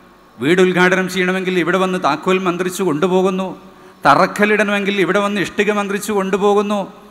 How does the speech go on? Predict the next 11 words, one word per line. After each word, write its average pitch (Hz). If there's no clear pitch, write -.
അങ്ങനെ 190
സഹായിച്ചുകൊണ്ട് 156
ബഹുമാന്യരായ 170
നമ്മുടെ 170
നേതാക്കന്മാർ, 175
പ്രായം 175
ചെന്ന 180
ഒരുപാട് 196
നേതാക്കന്മാർ 208
ഈ 190
വേദിയിലിരിക്കുന്നുണ്ട്, 185